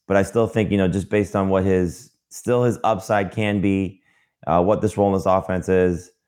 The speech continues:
um, and again, what, whatever they do on the offensive line, I think you still gotta trust him as a, as, as still in that top twelve conversation. You know, Mommy, probably somewhere, you know, ten to fifteen is where he'll end up being ranked consensus-wise, but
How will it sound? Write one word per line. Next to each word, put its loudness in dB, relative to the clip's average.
um, -2
and -2
again, 2
what, 2
whatever 2
they 4
do 2
on 0
the 0
offensive -2
line, 0
I -2
think -4
you -4
still -2
gotta 2
trust -2
him -2
as -2
a, 0
as, -4
as -6
still 0
in 2
that 0
top 0
twelve 0
conversation. -2
You -6
know, -4
Mommy, 0
probably -2
somewhere, 0
you -8
know, -2
ten -4
to -2
fifteen -4
is -2
where 2
he'll 4
end 0
up -2
being -4
ranked -2
consensus-wise, -2
but -2